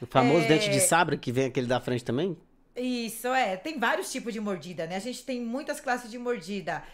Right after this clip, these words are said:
Speaker 2: Mas, assim, um tratamento de ortodontia tem que durar, no máximo, três anos. Não se pode durar mais. Um paciente ou um dentista que deixa um pa-, um paciente com uma ortodontia com quatro, cinco anos,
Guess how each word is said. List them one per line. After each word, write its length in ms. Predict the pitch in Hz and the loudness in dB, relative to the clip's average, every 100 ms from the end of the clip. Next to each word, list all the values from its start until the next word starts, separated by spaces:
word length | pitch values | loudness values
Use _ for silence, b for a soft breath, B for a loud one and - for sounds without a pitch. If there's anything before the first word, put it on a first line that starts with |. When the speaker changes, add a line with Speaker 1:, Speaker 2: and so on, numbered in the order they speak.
| B B | B B
Speaker 2:
Mas, 200 | 233 254 | 0 0
assim, 240 | 269 - | 0 -4
um 120 | 269 277 | -8 -6
tratamento 480 | 277 294 302 302 | -6 -6 -8 -10
de 120 | 233 277 | -8 -6
ortodontia 1040 | 277 - 240 254 208 - 285 262 208 262 - | -6 -6 -6 -6 -6 -8 -6 -4 -2 -4 -6
tem 140 | - 254 | -10 -8
que 100 | 254 | -8
durar, 580 | 202 202 202 233 311 B B - | -6 -2 0 0 -2 B B -8
no 160 | 226 | -4
máximo, 640 | 247 226 262 277 - 311 302 | -2 -2 -2 -4 -10 -10 -10
três 460 | 302 254 233 196 | -4 -2 -2 -6
anos. 420 | 165 147 147 156 - | -10 -10 -12 -18 -12
Não 140 | 208 | -10
se 140 | 247 262 | -10 -8
pode 340 | 240 220 208 | -4 -4 -6
durar 260 | 196 214 208 | -6 -4 -4
mais. 320 | 160 143 143 b b b b - | -6 -12 -14 b b b b -12
Um 80 | |
paciente 720 | 240 247 254 269 254 277 294 | -4 -4 -4 -6 -4 -4 -6
ou 60 | 285 | -6
um 100 | 254 | -4
dentista 640 | 254 226 - 202 - 175 | -6 -8 -10 -12 -10 -14
que 180 | 160 - | -14 -14
deixa 540 | 165 202 226 233 233 208 | -10 -8 -8 -8 -6 -6
um 340 | 196 202 202 175 | -6 -6 -8 -10
pa-, 100 | 202 | -12
um 200 | 196 202 | -8 -8
paciente 680 | 196 190 - 190 190 - 180 b - | -8 -8 -10 -10 -10 -12 -16 b -10
com 100 | 220 | -6
uma 120 | 214 | -4
ortodontia 560 | 214 226 208 202 214 196 | -4 -6 -8 -8 -10 -8
com 140 | 208 | -10
quatro, 480 | - 220 240 262 220 | -6 -2 0 -2 -6
cinco 400 | - 247 247 202 | -8 -8 -6 -2
anos, 520 | 208 262 208 160 - | 0 0 -2 -10 -16